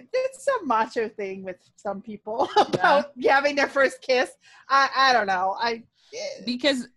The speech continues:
Speaker 2: 'cause
Speaker 1: It's weird.
Speaker 2: Maggie wants to go to this makeout party, which,
Speaker 1: Yeah.
Speaker 2: what on earth?
Speaker 1: <laughs> Which is, why would you say that out loud to
Speaker 2: <laughs>
Speaker 1: anybody?
Speaker 2: I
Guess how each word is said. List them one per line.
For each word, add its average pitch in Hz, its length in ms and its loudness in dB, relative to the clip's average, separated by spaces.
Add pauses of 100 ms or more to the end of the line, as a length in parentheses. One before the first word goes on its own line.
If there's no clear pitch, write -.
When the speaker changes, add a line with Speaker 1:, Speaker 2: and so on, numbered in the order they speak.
(140)
Speaker 2:
'cause 233 340 -6
Speaker 1:
It's - 140 -20
weird. 208 120 -6
Speaker 2:
Maggie 247 480 -2
wants 202 260 -4
to 220 80 -6
go 208 160 -4
to 208 240 -10
this 185 180 -10
makeout 175 640 -4
party, 139 460 -8
which, 139 120 -6
Speaker 1:
Yeah. 180 240 0 (140)
Speaker 2:
what - 260 0
on 190 160 -2
earth? 156 420 -4
Speaker 1:
<laughs> - 1040 -8
Which 320 260 0
is, 254 400 2
why 381 220 4
would 494 180 -2
you 554 100 -4
say 254 400 -2
that 247 300 0
out 214 200 0
loud 220 460 2
to 349 220 2
Speaker 2:
<laughs> - 0 -
Speaker 1:
anybody? 269 720 0
Speaker 2:
I - 20 4